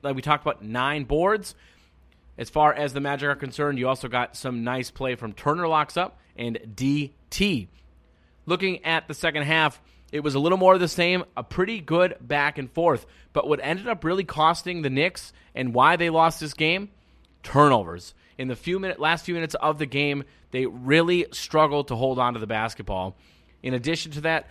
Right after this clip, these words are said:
the Magic took advantage of those turnovers. And in the end,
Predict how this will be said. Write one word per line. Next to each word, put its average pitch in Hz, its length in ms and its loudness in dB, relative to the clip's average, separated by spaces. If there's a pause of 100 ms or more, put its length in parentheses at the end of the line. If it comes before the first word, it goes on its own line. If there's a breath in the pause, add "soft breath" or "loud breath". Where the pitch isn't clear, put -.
(140 soft breath)
the 131 80 -4
Magic 147 420 0
took 185 240 0
advantage 160 560 0
of 107 100 -6
those 104 180 -6
turnovers. 95 480 -6 (300 soft breath)
And 123 300 -2
in 170 180 0
the 151 140 -2
end, 147 280 -2